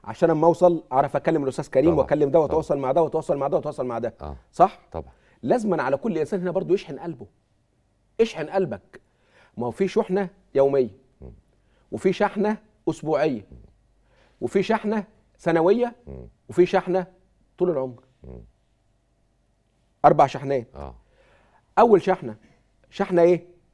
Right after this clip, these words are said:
Speaker 1: يومية.
Speaker 2: يومية.
Speaker 1: من الصلاة للصلاة.
Speaker 2: طبعًا. أسبوعية من الجمعة للجمعة.
Speaker 1: أسبوعية من الجمعة للجمعة.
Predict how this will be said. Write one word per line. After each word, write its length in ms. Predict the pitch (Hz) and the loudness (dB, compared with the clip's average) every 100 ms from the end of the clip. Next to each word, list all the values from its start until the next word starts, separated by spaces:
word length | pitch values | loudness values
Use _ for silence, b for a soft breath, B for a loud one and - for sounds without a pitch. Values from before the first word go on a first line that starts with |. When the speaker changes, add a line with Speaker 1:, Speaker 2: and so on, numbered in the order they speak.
| _ - | _ -2
Speaker 1:
يومية. 300 | 151 156 156 | 0 2 0
Speaker 2:
يومية. 400 | 127 78 80 76 - _ _ | -2 -4 -8 -12 -14 _ _
Speaker 1:
من 140 | - 139 | -6 -6
الصلاة 320 | - 185 190 | -2 0 0
للصلاة. 360 | 147 - 110 - _ - | -2 -6 -10 -10 _ -20
Speaker 2:
طبعًا. 1000 | - _ _ _ _ _ _ _ - 73 | -20 _ _ _ _ _ _ _ -20 -18
أسبوعية 380 | 71 73 76 85 | -10 -8 -6 -8
من 120 | 82 | -10
الجمعة 360 | 71 69 76 76 | -10 -12 -10 -12
للجمعة. 320 | 73 80 143 | -10 -6 -4
Speaker 1:
أسبوعية 360 | 135 117 147 175 | -2 2 4 6
من 140 | 139 | 4
الجمعة 320 | 110 131 135 | 0 0 2
للجمعة. 380 | 160 147 180 120 | 2 2 0 -2